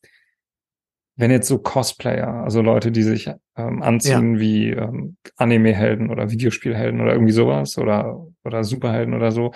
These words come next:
Speaker 1: ähm, offensichtlich in einer coolen Situation fotografieren lassen, das ist ein gestelltes Foto und das ist ganz normal. Ähm, da hab ich kein Problem mit. Ich hab aber immer so ein Problem mit Fotos, die nicht gestellt aussehen sollen, die aber gestellt sind.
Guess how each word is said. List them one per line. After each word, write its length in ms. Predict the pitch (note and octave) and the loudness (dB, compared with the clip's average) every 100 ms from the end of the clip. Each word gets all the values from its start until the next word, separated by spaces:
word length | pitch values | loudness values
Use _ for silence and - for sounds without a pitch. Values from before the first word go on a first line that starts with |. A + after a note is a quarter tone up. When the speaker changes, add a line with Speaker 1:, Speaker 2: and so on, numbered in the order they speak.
| - - _ - | -12 -20 _ -4
Speaker 1:
ähm, 260 | A2+ A2+ A#2+ | 0 0 0
offensichtlich 580 | - - A#2 A2+ C3 A#2+ | -2 0 2 2 0 2
in 60 | |
einer 80 | A2 | 0
coolen 240 | - C3 | 2 2
Situation 720 | A2+ A2+ A#2 - A#2+ A2+ A2+ A#2 _ | 4 2 0 2 2 2 0 -4 _
fotografieren 500 | A#2 A2+ G#2 B2+ A#2 | 0 2 2 2 2
lassen, 220 | G#2+ B2 | 0 -4
das 160 | A#2 | -4
ist 80 | C3 | -2
ein 80 | A#2 | 0
gestelltes 380 | A2 B2 B2 A2+ | 0 0 -2 -2
Foto 280 | D#3+ E3 C3 | 0 0 0
und 80 | |
das 120 | B2 A2+ | 0 0
ist 100 | A2+ | 0
ganz 240 | A#2 - | -2 0
normal. 480 | A2+ A2 C3 C3+ C3 - - _ | 0 2 2 2 -2 -8 -20 _
Ähm, 460 | C3 A2+ G#2+ G#2 - _ _ _ | -2 2 2 0 -6 _ _ _
da 140 | A#2+ A2 | 0 2
hab 100 | A#2 | 2
ich 140 | A2+ | 0
kein 220 | A#2 B2+ | 0 0
Problem 300 | - C3 C3 | 0 -2 0
mit. 160 | C3+ - - - _ | -2 -6 -20 -20 _
Ich 200 | B2 B2 | -6 -2
hab 200 | C3+ C#3+ | -2 -2
aber 200 | A#2 B2 | 0 2
immer 200 | B2 A#2 | 4 4
so 80 | |
ein 80 | A#2 | 2
Problem 340 | - B2+ A#2 A#2 | 0 0 2 4
mit 140 | A2 | 0
Fotos, 440 | - A#2 A#2 - - | 0 0 0 -4 -6
die 160 | A#2 | -4
nicht 520 | A2+ A#2 B2 C3+ - | 0 0 0 -2 -10
gestellt 460 | - B2 C3 B2+ B2+ | -10 -4 0 0 2
aussehen 480 | C3 B2 - B2+ A2 | 0 0 0 -2 0
sollen, 500 | A2 A#2 C3+ C#3+ C#3 | 2 0 -2 -6 -8
die 120 | C3+ | -6
aber 220 | A#2+ A2+ | 0 2
gestellt 440 | A2 - A2 G#2 - | 2 2 0 0 0
sind. 380 | A2 G#2 A2 | -4 -4 -10